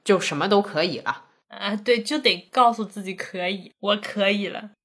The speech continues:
Speaker 1: 而且这期好短啊，十九分钟。
Speaker 2: 哦，对哦，天哪，简直了！十九分钟，我们现在还没有进入正题呢。
Speaker 1: 这期是录了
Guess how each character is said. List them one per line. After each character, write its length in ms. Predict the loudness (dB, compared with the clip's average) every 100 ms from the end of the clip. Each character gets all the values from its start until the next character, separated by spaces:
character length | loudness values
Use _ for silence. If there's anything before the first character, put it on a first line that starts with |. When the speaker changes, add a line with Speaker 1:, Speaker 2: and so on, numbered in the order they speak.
| _
Speaker 1:
而 100 | -6
且 160 | -2 0
这 180 | 0 -2
期 160 | -2
好 220 | -4 -4
短 180 | -2 -2 -4
啊， 220 | -12 -18
十 240 | -6 -4 2
九 180 | 2
分 240 | 2 -2 -6
钟。 300 | -6 -8 -12 _ _ -6
Speaker 2:
哦， 120 | -6
对 320 | -4 -2 2
哦， 320 | 4 2 0
天 320 | -6 -10 -10 -4
哪， 420 | -4 -2 -6 -14 _ _ _ _
简 340 | -8 -8 -8
直 300 | -12 -14 -10
了！ 240 | -4 -4 -4 -14 _
十 180 | -10 -4
九 160 | 2 2
分 200 | 2 2
钟， 180 | 2 2
我 80 |
们 140 | 4 2
现 120 | 2
在 80 | 2
还 120 | 2
没 100 | 0
有 100 | -2
进 200 | -2 -4
入 100 | -4
正 300 | -4 -4 -4
题 240 | -6 -10
呢。 300 | -10 -10 -12 -18 _ _
Speaker 1:
这 220 | 0 0
期 220 | 0 -2
是 580 | -2 -4 0 4 6 4
录 580 | 2 2 2 4 0 0
了 800 | 2 0 0 -2 -4 -8 -14 -20